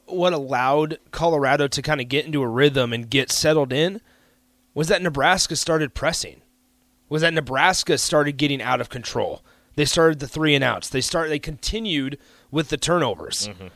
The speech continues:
Speaker 1: Right? I think w-, one thing with Nebraska in the first half of Saturday's game was that Nebraska was sustaining drives,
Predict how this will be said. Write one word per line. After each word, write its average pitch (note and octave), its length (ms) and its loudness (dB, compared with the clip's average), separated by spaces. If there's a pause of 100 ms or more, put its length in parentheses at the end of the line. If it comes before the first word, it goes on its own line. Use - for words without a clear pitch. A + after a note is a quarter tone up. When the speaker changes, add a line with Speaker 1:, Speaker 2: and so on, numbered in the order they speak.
(440)
Speaker 1:
Right? E3 220 4
I E3 100 0
think A3+ 220 0
w-, E3 360 -6
one G3 180 2
thing G#3 220 -2
with D#3 160 -2
Nebraska D3+ 520 0
in C#3+ 100 -2
the B2+ 60 -8
first D3+ 360 -2
half D#3+ 420 -2
of C#3 180 -6
Saturday's D3 520 -2
game C#3+ 420 -2 (720)
was D#3 140 -6
that F3+ 180 2
Nebraska F3+ 560 0
was G3 420 0 (100)
sustaining E3+ 760 -2
drives, D3+ 580 2